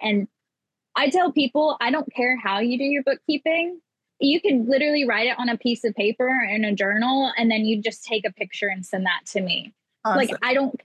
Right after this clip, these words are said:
Speaker 1: care. Whatever gets you to, like, say, "Hey, I've gotta track this for, you know, my business," that you're doing the right thing. You're,
Speaker 2: Okay.
Speaker 1: you're taking that step. And then obviously you can start going into, like,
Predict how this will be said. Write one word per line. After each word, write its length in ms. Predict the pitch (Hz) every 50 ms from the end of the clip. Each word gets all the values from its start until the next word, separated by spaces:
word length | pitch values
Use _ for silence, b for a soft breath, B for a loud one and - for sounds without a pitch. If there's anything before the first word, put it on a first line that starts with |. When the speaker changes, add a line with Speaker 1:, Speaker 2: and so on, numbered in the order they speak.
| -
Speaker 1:
care. 540 | - 226 196 208 214 233 254 277 285 262 - _ _ _ _ -
Whatever 540 | 269 240 247 269 262 277 294 320 381 349 277 -
gets 300 | 247 226 226 - - -
you 180 | 254 254 240 214
to, 280 | - - 247 226 220 214
like, 280 | 202 190 196 - - - _ _
say, 280 | - - 233 214 196 202 -
"Hey, 240 | 240 226 214 196 180 - -
I've 120 | 202 220
gotta 180 | - 247 233 226
track 320 | - - - 190 175 190 _ _
this 380 | - 233 233 226 220 - - - -
for, 600 | 226 208 208 202 202 196 190 190 190 190 190 - -
you 180 | 247 247 226 202
know, 60 | 196
my 180 | 196 190 190
business," 800 | 190 - - 185 - - 247 262 269 277 294 302 - - - - _ _ _ _ _ _ _ _ _ -
that 220 | 285 302 277 - _ _ _ _ _ _ _ -
you're 240 | 240 262 294 311
doing 220 | 262 320 339 320 302
the 80 | 269
right 180 | 226 214 180 - -
thing. 360 | 190 185 - 262 254 220 226 _ _ _ _ _ -
You're, 280 | 220 240 262 269 254 240
Speaker 2:
Okay. 80 | - - - 185
Speaker 1:
you're 200 | 254 277 277 247
taking 320 | 285 254 240 - 269 262
that 260 | 254 240 220 214 - -
step. 420 | - - 185 165 185 247 294 - _ _ _ _ _ _ _ _ _ - -
And 100 | - 370
then 80 | 359 349
obviously 500 | 330 302 294 294 285 277 - - 262 254
you 200 | 247 240 233 220
can 160 | - 247 220
start 300 | 214 - 220 208 208 -
going 260 | - 202 202 208 202 190
into, 240 | 196 202 196 - 214
like, 220 | 196 196 185 185